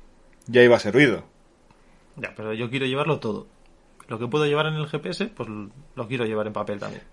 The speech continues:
Speaker 1: La emoción de seguir el plano y, y decías, "Ahora tiene que llegar este desvío", y no llegaba y decías, "Ya la he liado".
Speaker 2: Y la emoción de gire a la derecha y no hay derecha.
Speaker 1: Joder. <laughs> O que Google te haga las rotondas al revés.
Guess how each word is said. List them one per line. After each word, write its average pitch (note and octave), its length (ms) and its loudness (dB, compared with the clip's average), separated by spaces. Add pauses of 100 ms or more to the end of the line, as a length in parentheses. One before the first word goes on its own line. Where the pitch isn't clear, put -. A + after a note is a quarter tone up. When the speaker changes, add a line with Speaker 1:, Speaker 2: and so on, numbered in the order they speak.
(240)
Speaker 1:
La G#2+ 80 -6
emoción C3 400 0
de C#3 100 2
seguir B2 300 0
el A#2 140 2
plano A#2+ 640 4
y, A#2+ 80 -8
y G#2+ 300 -6
decías, G#2 360 -6
"Ahora C3+ 340 0
tiene C#3 280 -2
que B2+ 140 0
llegar A#2+ 300 8
este A#2+ 240 4
desvío", A2 480 2
y G#2 60 2
no A2 120 0
llegaba A2+ 420 2
y - 20 -2
decías, G2 720 -6 (100)
"Ya G2 120 -8
la F2 80 -10
he F2+ 60 -18
liado". F#2 260 -16 (840)
Speaker 2:
Y A#2+ 80 -8
la B2 80 -8
emoción B2+ 340 -4
de B2 80 -2
gire F#3+ 300 -6
a - 20 -2
la D#3 100 2
derecha A#2 380 -4
y A2+ 80 -12
no B2 80 -6
hay C#3 80 -4
derecha. C3+ 400 -8 (600)
Speaker 1:
Joder. G#2+ 600 0
<laughs> D#3 60 0 (640)
O A#2 440 -2
que A#2 80 -2
Google C3 340 2
te A2 100 2
haga A#2 160 6
las A2 140 2
rotondas G#2 400 -4
al F#2 80 -6
revés. G2+ 500 -4